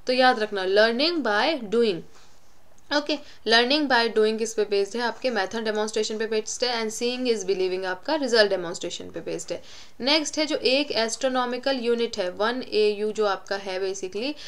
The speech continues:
so इसको कितने किलोमीटर्स के अंदर माना गया है? मतलब वन एयू का मतलब कितने किलोमीटर होता है? तो याद रखना वन फिफ्टी मिलियन किलोमीटर,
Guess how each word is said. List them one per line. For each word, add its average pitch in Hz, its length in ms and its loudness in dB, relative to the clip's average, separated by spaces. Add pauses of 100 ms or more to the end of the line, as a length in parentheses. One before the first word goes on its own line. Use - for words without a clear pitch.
(180)
so 294 160 0
इसको 277 360 -2
कितने 269 380 -4
किलोमीटर्स 240 540 0
के 240 100 0
अंदर 220 220 -2
माना 202 400 0
गया 202 120 2
है? 226 60 -2
मतलब 226 340 -6
वन 240 180 4
एयू 220 300 0
का 240 120 -4
मतलब 220 240 -4
कितने 226 260 -4
किलोमीटर 220 420 -2
होता 208 220 -4
है? 220 100 -2
तो 233 80 -2
याद 208 300 2
रखना 196 200 -2
वन 220 380 0
फिफ्टी 220 480 -2
मिलियन 190 380 -2
किलोमीटर, 180 680 -2